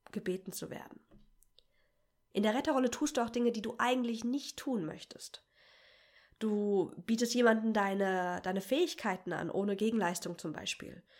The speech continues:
Und später bemerkst du, dass, dass, dass dich das total verausgabt hat und überfordert.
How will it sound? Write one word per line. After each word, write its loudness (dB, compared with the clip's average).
Und 0
später 4
bemerkst 2
du, -6
dass, -2
dass, -6
dass -4
dich -6
das -6
total -4
verausgabt -2
hat -8
und -6
überfordert. -10